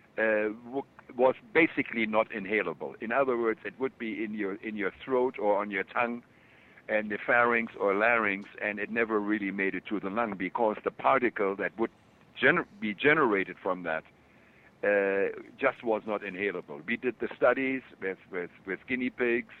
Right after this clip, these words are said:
and, uh, and, and rabbits, for that matter, at the time. Paul Gross did that, and we didn't find anything. Now, this is one kind of glass. The other glass is the old rock wool or mineral wool,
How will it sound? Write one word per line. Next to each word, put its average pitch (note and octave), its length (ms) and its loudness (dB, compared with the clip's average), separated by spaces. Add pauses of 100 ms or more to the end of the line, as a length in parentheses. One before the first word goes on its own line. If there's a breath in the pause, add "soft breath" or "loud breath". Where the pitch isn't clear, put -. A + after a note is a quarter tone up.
(120)
and, F2+ 480 -8
uh, F2+ 580 -4
and, F2+ 220 -10
and F2 220 -8
rabbits, A#2 360 -2
for F2 140 -4
that F2 180 -4
matter, E2+ 280 -6
at E2+ 160 -8
the - 80 -16
time. F2 300 -6
Paul E2+ 240 -4
Gross F#2+ 340 -4
did F2 160 -8
that, E2 180 -6 (800 soft breath)
and A#2+ 160 2
we C3 80 2
didn't A#2 260 -2
find G2+ 240 2
anything. F2 460 -6 (720)
Now, A2+ 160 6
this E3 220 2
is F3 120 -6
one D#3+ 220 2
kind F2+ 300 -4
of D2 160 -12
glass. D2 260 -8 (440 soft breath)
The A2 160 2
other G3 260 6
glass A2+ 380 0 (100)
is A2+ 140 -4 (100)
the A#2 120 0
old D3 300 0
rock G2 400 4
wool F#2+ 360 0
or G2 180 0
mineral G#2+ 540 0
wool, E2+ 380 -6